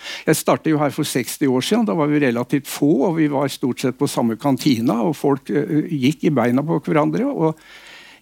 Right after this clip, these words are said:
jeg kan si mye rart om det, mye rart skjedde, men det var også veldig fruktbart, sånn interkollegialt, fordi at du ble sensitiv. Ikke det at du lærte den andre, men du lærte hvordan den andre ser det. Det er sosialisering.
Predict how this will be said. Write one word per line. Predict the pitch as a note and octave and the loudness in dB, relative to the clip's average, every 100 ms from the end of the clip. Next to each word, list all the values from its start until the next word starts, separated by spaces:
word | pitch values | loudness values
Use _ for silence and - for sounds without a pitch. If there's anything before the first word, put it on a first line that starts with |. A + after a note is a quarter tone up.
| _ | _
jeg | - - | -20 -16
kan | |
si | - A2 | -12 -4
mye | B2 C3 | 0 2
rart | C3 B2 | 2 2
om | C#3+ | 2
det, | C#3 F3 A#3 E3 | 4 2 2 0
mye | C#3 C3 | -2 0
rart | B2 - | -2 -2
skjedde, | F3 B2 | -2 0
men | E3 G3 | 0 2
det | D3+ | 2
var | D3 G3+ | 0 0
også | D3+ - G#3 | -2 -4 0
veldig | F3 D3+ | 0 0
fruktbart, | - G3 - - F#3+ - | 0 -2 -2 -2 -2 0
sånn | F3 | -2
interkollegialt, | - A#2+ A#2+ E3 E3 F3 E3 F3 F#3 C4 A3 - | 0 0 -2 -4 -4 0 0 2 0 0 -4 -6
fordi | - D#3+ D3 | -4 -2 0
at | D#3 F3 - | 0 0 -2
du | E3 | -4
ble | E3+ - | -2 -4
sensitiv. | - C3 A#2 - D3+ F#3 F3+ - - - | -2 -2 -2 -4 0 2 0 -4 -20 -4
Ikke | G3 B2+ D3+ | -2 2 2
det | D4+ | 2
at | B3+ | 2
du | D3+ | 0
lærte | D#3 G#3 A#3+ - - C#3+ | 2 2 0 -2 -2 -2
den | |
andre, | F#3+ F3 F#3 | -2 -2 0
men | F#3+ | 0
du | |
lærte | A#3+ A3+ - A3 | 2 0 -2 -4
hvordan | F#3+ D#3+ A3+ | 0 0 0
den | C4 | 0
andre | G#3 F#3 A#3+ | 0 0 -2
ser | - A3 | 0 0
det. | F#3 | 2
Det | D4 | 0
er | - | 0
sosialisering. | A3+ - G#3+ C4 - F3 F3+ A#3+ | -2 0 0 0 0 2 2 0